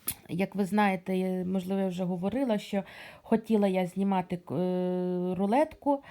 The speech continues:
але в зв'язку з відключенням постійним світла я поки рулетку призупинила і вишиваю, то вишиваю мапу, то вишиваю, е, свої мишки. Е,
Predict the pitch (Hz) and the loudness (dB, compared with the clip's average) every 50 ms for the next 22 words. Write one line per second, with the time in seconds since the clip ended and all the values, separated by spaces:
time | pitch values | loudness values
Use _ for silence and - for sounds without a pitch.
0 | - - - - - - - - _ _ _ _ - - 214 220 214 214 214 202 | -16 -16 -14 -14 -16 -18 -20 -20 _ _ _ _ 2 4 6 6 6 4 4 4
1 | 190 190 - - 104 107 123 175 165 - - 175 185 214 214 208 - - 208 208 | 4 2 0 -2 -6 -6 -6 -8 -8 -8 -8 -2 0 0 -2 -2 -4 -4 0 0
2 | 190 180 180 190 208 208 - - 202 196 196 - 185 190 185 180 175 - 196 185 | 0 0 0 -2 -2 -2 0 0 0 0 0 0 -2 -2 -2 -2 -2 -4 -6 -6
3 | - - 196 185 175 175 170 165 160 - - 196 240 285 285 - 262 262 254 247 | -4 -4 -2 0 2 2 0 0 -2 -6 -6 -2 -2 -2 -2 0 2 2 4 2
4 | 226 233 - - 170 202 202 208 - - 196 190 - 196 185 185 185 185 190 185 | 2 -2 -6 -4 0 0 0 0 0 -4 -6 -6 -2 -2 -2 0 2 0 0 0
5 | - - - 170 - - 175 - 180 175 - 190 196 233 285 285 240 214 202 180 | -2 -6 -12 -8 -4 -4 -4 -4 -4 -6 -4 -2 -2 0 0 0 0 0 -2 -2
6 | 196 - - - 185 185 190 185 180 180 180 180 - 220 202 180 185 - - 180 | -4 -8 -6 -4 0 2 2 2 2 0 -2 -4 -6 -6 -4 -4 -8 -8 -6 -2
7 | 180 185 185 185 190 202 262 302 294 - 233 226 - 202 196 185 196 185 - - | 0 2 2 2 0 0 -2 -2 -2 -6 -8 -6 -4 -6 -4 -4 -6 -8 -6 -6
8 | 185 175 196 196 196 196 196 196 196 - - - - - - - - - - - | -4 -2 0 0 0 0 -2 -4 -6 -10 -16 -20 -18 -18 -18 -20 -18 -10 -4 0
9 | 180 185 185 185 185 185 185 185 - - - - - 185 185 175 190 202 196 190 | 2 2 4 4 4 4 2 2 0 -2 -8 -8 -4 -4 -2 0 2 2 2 2
10 | 180 170 170 - - - - - 170 175 170 _ - - - - - - - - | 0 -2 -4 -6 -10 -16 -12 -10 -10 -10 -10 _ -18 -20 -20 -20 -20 -20 -20 -18
11 | - - - - - - - - - _ - - - 185 185 180 180 180 180 180 | -18 -18 -18 -18 -18 -20 -20 -20 -20 _ -12 -6 -4 -2 -2 0 0 0 -2 -2